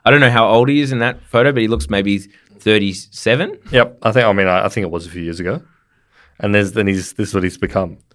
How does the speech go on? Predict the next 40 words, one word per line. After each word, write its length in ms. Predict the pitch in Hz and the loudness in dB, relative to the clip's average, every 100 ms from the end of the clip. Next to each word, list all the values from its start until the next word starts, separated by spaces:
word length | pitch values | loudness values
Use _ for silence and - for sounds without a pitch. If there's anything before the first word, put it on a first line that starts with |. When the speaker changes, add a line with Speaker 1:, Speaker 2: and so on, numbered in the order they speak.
| _ _ _ _ - | _ _ _ _ -12
Speaker 1:
Between 460 | 120 120 170 185 160 | -8 -2 2 4 4
that 240 | 123 143 - | 4 2 2
photo 320 | 120 117 147 | 4 6 4
that 100 | 127 | 4
I 80 | 110 | 0
just 220 | 107 - | -2 -6
saw 280 | 104 123 156 | -2 0 0
of 120 | 117 | -2
him 240 | 113 107 | -4 -4
normal 320 | 101 104 110 101 | -2 -2 -4 -4
and 80 | |
now, 240 | 95 95 92 _ | -4 -4 -6 _
he 160 | 104 113 | -2 0
looks 220 | 113 - - | 0 -2 -2
older. 340 | 107 98 90 - - | 0 0 -2 -6 -4
But 80 | 131 | -2
it, 120 | 135 | 0
it 60 | 143 | 2
doesn't 260 | 185 233 | 2 2
help 320 | - 131 139 | -2 0 0
that 80 | 123 | 0
he's 220 | 113 110 | -2 -2
wearing, 380 | - 107 107 120 | -4 -2 0 0
like, 220 | 107 98 | -4 -6
a 260 | 98 92 92 - - - _ _ _ _ _ _ | -4 -4 -6 -12 -20 -20 _ _ _ _ _ _
slightly 400 | - - 127 131 | -12 0 0 2
over, 260 | 110 110 113 | 2 2 2
like, 160 | 120 143 | -4 -2
his 140 | 127 | 0
neck, 240 | 117 185 - 156 - | 0 0 -2 -8 -6
his 180 | 113 107 | -8 -2
neck 260 | 113 196 | 0 0
has 120 | 165 113 | 0 -4
shrunk, 460 | - 98 76 - - _ _ | -4 -4 -4 -10 -20 _ _
seemingly. 640 | - 104 95 85 76 92 _ _ - | -8 -6 -4 -8 -12 -16 _ _ -8
His 140 | 113 | -4
neck 220 | 120 156 | 0 0
has 160 | 160 131 | 0 -4
become 440 | 123 123 107 104 - | -2 -2 -2 -4 -10
skinnier, 640 | - - 139 113 80 107 | -12 -4 -2 -2 -6 -12